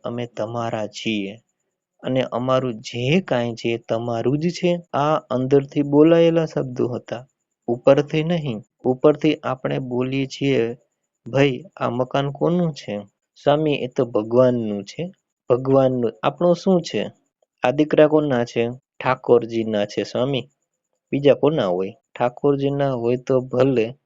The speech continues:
અહીં બેસી રહેતા. આપણે વિવેક બતાવીએ છીએ." પણ અભયરાજાએ તો અંતરમાંથી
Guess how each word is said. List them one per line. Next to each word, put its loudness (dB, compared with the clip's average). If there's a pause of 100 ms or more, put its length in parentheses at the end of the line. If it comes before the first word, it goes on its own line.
(140)
અહીં -4
બેસી -2
રહેતા. -4 (360)
આપણે 2
વિવેક 4
બતાવીએ 2
છીએ." -8 (220)
પણ 6
અભયરાજાએ 2
તો -2
અંતરમાંથી -2